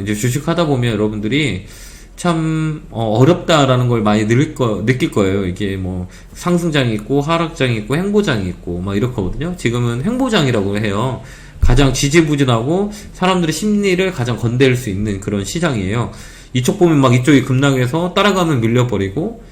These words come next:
그 다음에 나만 가만히 있으면 이쪽만 움직이고 내 종목 안 움직이니까 속상하고,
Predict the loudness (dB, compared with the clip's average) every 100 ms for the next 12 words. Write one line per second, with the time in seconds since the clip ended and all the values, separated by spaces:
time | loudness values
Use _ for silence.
0 | -20 -12 0 2 4 2 2 2 2 2
1 | 2 0 0 0 0 0 0 2 0 0
2 | 0 0 2 2 2 2 0 0 0 0
3 | -2 -2 -2 -2 -2 -6 -4 -2 -2 -4
4 | -8 -10